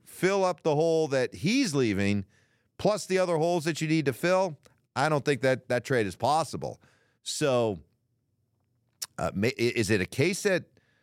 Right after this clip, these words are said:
guys like Mikko are, are easy to take for granted? Uh, let me, let me tell you something. Guys like Mikko Rantanen don't grow on trees. Uh,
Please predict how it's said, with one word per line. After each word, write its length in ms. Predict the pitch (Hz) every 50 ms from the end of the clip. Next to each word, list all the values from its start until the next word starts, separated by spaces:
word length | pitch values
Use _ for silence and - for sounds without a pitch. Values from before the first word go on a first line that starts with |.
| _ _ _ _
guys 240 | - 110 131 147 127
like 220 | 151 143 120 92
Mikko 480 | 98 123 147 147 - 165 160 160 165 147
are, 200 | 131 113 104 98
are 140 | - 104 107
easy 260 | 110 131 135 120 143
to 60 | 123 104
take 240 | - - 127 113
for 120 | - - 82
granted? 800 | 71 76 78 82 101 123 160 170 - 262 285 277 247 214 160 - _ _ _ _ _ _ _ _ _ _ _ _ _
Uh, 100 | - - -
let 160 | - - 240
me, 60 | 262 214
let 120 | - 214
me 60 | 254 247
tell 180 | - 214 240 233
you 80 | 175
something. 380 | - - 156 127 107 - 98 90
Guys 240 | 90 151 208 233 202
like 120 | 196 170
Mikko 320 | 165 185 180 135 139 127
Rantanen 540 | 117 123 160 202 220 208 147 139 113 107 101
don't 240 | 104 143 151 151 120
grow 240 | 131 147 147 143 127
on 180 | 107 95 92
trees. 480 | 85 - - - 247 220 127 - - 98
Uh, 180 | 117 101 92